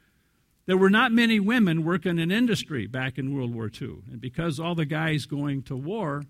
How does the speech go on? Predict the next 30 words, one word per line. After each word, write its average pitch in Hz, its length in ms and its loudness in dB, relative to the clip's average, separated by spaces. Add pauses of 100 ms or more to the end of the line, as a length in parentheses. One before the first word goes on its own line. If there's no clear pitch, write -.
(520)
uh, 123 280 -10
a 127 40 -8
lot 147 220 -2
of 156 80 2
the 143 80 0
women 160 320 0
had 131 220 -2
to 131 60 -8
fill 151 240 -6
those 127 260 -6
ro-, 160 400 -6
roles. 147 360 -6
My 160 160 0
mother 165 300 0
went 139 200 -6
to 165 80 -8
work 123 280 -6
at 127 120 -10
that 131 180 -8
plant 135 400 -8
in 117 260 -10
Toledo. 139 460 -10 (680)
And 127 140 -2
they 127 60 -2
called 165 320 -2
those 143 420 -4
women 127 380 -2 (200)
the 120 60 -10
Rosies 156 720 -2
of 131 380 -8